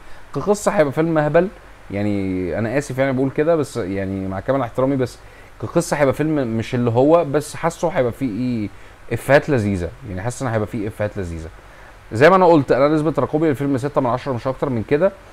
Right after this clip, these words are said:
ما اعرفش، احاول، هحاول ان انا اديله فرصه في السينما، هحاول. وطبعًا كالعاده يعني، وش لو هنتفرج عليه هنعمله مراجعه يعني.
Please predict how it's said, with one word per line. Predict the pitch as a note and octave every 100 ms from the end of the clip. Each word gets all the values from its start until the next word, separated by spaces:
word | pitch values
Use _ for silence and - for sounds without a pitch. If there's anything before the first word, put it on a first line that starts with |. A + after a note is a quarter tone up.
| - -
ما | G#2+
اعرفش، | A2 C#3+ -
احاول، | A2+ G#2+ C#3+ E3 F3 -
هحاول | B2 - F3+ G3+ E3+
ان | D#3+
انا | E3
اديله | C#3 C#3 C#3+
فرصه | D3+ D3 C#3+
في |
السينما، | A#2 - C#3 E3 F3 -
هحاول. | G2 A2 A#2 D3+ F#3+ - - - - - -
وطبعًا | G#2 G#2 G#2+ G#2+ C3 D#3+ D#3+ C#3+ C3 C3+
كالعاده | A2+ A2+ C3+ C#3
يعني، | C3 C#3+
وش | C3 C#3+ -
لو | A2 G2+
هنتفرج | G2 G2+ C3+ C3
عليه | B2 A#2+
هنعمله | A2 A2
مراجعه | G#2+ G2+ E2+ D2
يعني. | -